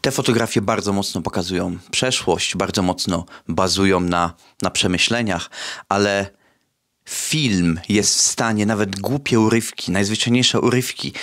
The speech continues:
i, i to, co mamy właśnie w naszych kieszeniach, to, to, to, o, to coś. Ten telefon, czy, czy ten aparacik mały, czy, czy, czy jakieś GoPro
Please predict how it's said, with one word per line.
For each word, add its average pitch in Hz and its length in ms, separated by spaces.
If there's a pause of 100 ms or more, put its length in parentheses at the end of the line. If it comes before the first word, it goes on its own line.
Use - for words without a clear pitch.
(380)
i, 117 260
i 117 40
to, 160 240
co 151 220
mamy 160 320
właśnie 151 320
w - 20
naszych 139 240
kieszeniach, 95 480
to, 254 140
to, 240 140
to, - 220
o, 104 400
to 180 120
coś. - 380 (540)
Ten 151 160
telefon, 139 540
czy, 98 400 (360)
czy - 120
ten 120 140
aparacik 117 680
mały, 90 400 (440)
czy, - 220
czy, - 180
czy - 140
jakieś 104 240
GoPro 131 720